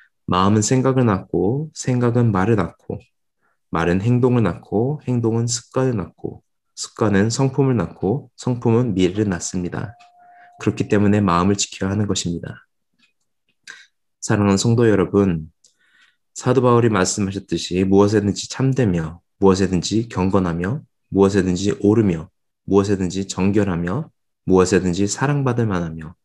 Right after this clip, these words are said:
무엇에든지 칭찬받을 만하며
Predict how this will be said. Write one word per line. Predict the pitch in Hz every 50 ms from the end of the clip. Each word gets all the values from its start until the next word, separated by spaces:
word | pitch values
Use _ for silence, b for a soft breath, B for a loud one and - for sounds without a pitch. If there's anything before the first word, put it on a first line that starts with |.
| _ _ _ _ _
무엇에든지 | - 92 95 95 104 98 92 98 90 87 - 87 - -
칭찬받을 | - - - 131 131 - 139 131 127 120 117 104 101 104 104
만하며 | 98 92 85 87 85 85 87 92 123 170